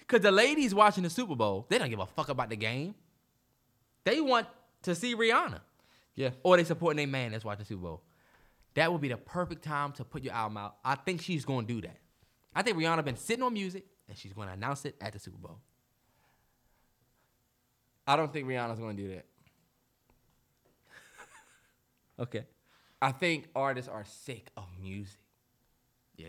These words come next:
Speaker 2: I think even Beyonce is like, "Fuck this." The music industry looks stressful as fuck when you're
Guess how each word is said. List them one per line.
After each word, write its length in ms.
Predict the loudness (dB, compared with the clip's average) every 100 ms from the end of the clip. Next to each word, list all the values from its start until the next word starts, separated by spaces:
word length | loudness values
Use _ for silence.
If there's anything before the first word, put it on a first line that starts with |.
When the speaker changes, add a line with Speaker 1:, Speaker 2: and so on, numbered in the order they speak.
| -6
Speaker 2:
I 140 | -6
think 280 | -4 -4 -4
even 240 | -4 -4 -4
Beyonce 520 | -6 -6 -8 -8 -10
is 100 | -8
like, 200 | -8 -10 -16 _ -14
"Fuck 360 | -12 -12 -14 -16
this." 480 | -16 -16 -20 -20 _ _ _ _ _ _ _ _ _ 4
The 100 | 4
music 480 | 4 0 0 0 -2
industry 500 | -4 -4 -4 -2 2
looks 280 | 2 0
stressful 680 | -4 -6 2 4 2 0 0
as 180 | 0 -2 -6 2
fuck 260 | 2 2
when 140 | 0 2
you're 420 | 4 4 2